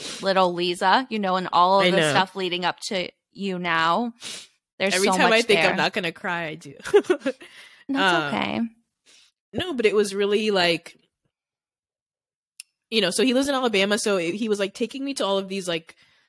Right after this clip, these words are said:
Speaker 2: like, civil rights museums and stuff like that. So it was really cool to learn about, you know, my history.
Speaker 1: Mm-hmm.
Speaker 2: Um,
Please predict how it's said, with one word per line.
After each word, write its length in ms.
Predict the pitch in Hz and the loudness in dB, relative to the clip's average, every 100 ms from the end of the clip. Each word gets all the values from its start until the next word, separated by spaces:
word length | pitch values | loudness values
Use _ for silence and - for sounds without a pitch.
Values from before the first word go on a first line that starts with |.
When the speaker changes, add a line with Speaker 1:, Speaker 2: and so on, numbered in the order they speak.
| _ _ - | _ _ -10
Speaker 2:
like, 140 | 170 | -8
civil 360 | - 196 196 180 | -4 -2 0 2
rights 360 | 170 165 - | 2 0 -2
museums 640 | 202 190 170 165 165 165 170 | -4 -2 0 0 0 -2 -6
and 140 | 165 | -8
stuff 200 | - 170 | -8 -6
like 160 | 165 165 | -6 -2
that. 200 | 165 - | -2 -2
So 120 | 202 | -4
it 20 | |
was 120 | 180 | -2
really 180 | 190 349 | 0 0
cool 280 | - 220 190 | 0 0 -2
to 120 | 202 | -2
learn 220 | 180 165 | -4 -4
about, 420 | 165 160 156 135 - _ _ _ _ - | -4 -2 -2 -4 -10 _ _ _ _ -12
you 80 | 208 | -6
know, 120 | 170 | -4
my 140 | 156 147 | -4 -6
history. 760 | 160 151 - 196 254 285 330 - - - 214 | -4 -4 -2 -2 0 0 -2 -6 -20 -16 -6
Speaker 1:
Mm-hmm. 460 | 196 175 160 147 147 | 0 2 2 0 -4
Speaker 2:
Um, 220 | 151 | -8